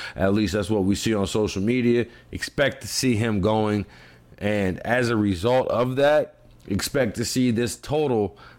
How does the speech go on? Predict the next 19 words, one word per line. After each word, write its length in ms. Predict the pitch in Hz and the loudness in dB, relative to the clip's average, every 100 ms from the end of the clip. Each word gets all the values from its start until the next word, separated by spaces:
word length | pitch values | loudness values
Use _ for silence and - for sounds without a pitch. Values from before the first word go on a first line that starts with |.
| - | -20
tick 360 | - - 143 139 - | -10 -2 -2 -2 -2
up 240 | 139 135 | -2 2
a 20 | |
little 300 | 123 113 107 | 0 2 0
bit. 240 | 95 104 92 | 2 0 2
Launched 380 | 113 127 104 | 2 0 0
at 100 | 131 | -2
forty-one, 800 | 110 127 127 123 120 127 127 123 120 - - - | -2 2 4 4 2 2 2 0 -6 -20 -20 -8
came 280 | 123 127 127 | -2 0 2
down 240 | 127 127 | 2 2
all 260 | 113 113 127 | 2 4 4
the 60 | 123 | 6
way 220 | 123 123 | 4 4
as 80 | 107 | 0
far 300 | - 120 120 | 2 4 4
as 160 | 95 | 0
thirty-nine, 960 | - 113 120 117 98 90 107 123 135 123 | -2 0 2 2 2 2 0 0 -2 -2
I 180 | 120 131 | -2 -2
saw. 440 | - 135 139 139 | -2 0 2 0